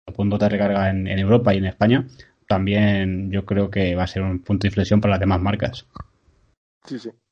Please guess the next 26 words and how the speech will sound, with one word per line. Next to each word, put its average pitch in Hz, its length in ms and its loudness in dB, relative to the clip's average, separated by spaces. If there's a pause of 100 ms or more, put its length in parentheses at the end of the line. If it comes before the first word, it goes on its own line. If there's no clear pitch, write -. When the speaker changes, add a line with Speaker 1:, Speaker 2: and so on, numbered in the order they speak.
Speaker 2:
totalmente. 110 560 -10
En 117 140 -10
dos, 131 200 0
tres 143 240 -2
años 180 340 -2
ya 127 120 0
han 123 120 -4
puesto 123 220 -6
la 113 80 -8
infraestructura 113 460 -6
necesaria. 98 540 -16 (800)
Luego 127 260 -2
está 156 160 2
el 139 100 -4
tema 160 240 2
de 156 100 -4
que 127 80 -10
sus 113 140 -18
coches 117 260 -8
mejoren 147 460 -4
y - 20 -10
empiecen 110 240 -10
a 107 60 -8
ser - 160 -12
más 104 180 -10
eficientes. 143 680 -10